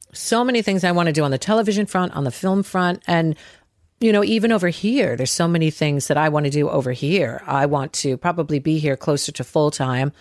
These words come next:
I love this country. So I have to think about my kids when they get out of uni. My husband's dying to come over here. We love it here.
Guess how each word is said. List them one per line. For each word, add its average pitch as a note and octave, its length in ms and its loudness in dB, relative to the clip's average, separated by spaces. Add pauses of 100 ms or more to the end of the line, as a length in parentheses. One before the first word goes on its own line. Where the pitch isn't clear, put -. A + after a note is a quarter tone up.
(320)
I D3 100 -2
love D#3+ 220 2
this D#3 160 -2
country. C3 500 -2
So C3+ 380 2 (540)
I F3 120 0
have F3 140 0
to D#3+ 100 -4
think D#3 160 -2
about D#3 200 0
my C#3+ 100 -2
kids F3 360 0
when D#3 100 0
they D3 100 2
get D3 100 2
out C3+ 120 2
of C#3 60 0
uni. F3+ 360 2
My C3 100 0
husband's C#3+ 400 -2
dying E3 380 2
to - 100 -6
come F3 140 0
over D#3+ 180 2
here. D3+ 380 0 (840)
We F3 100 4
love D#3 200 4
it F3 120 2
here. D#3 360 2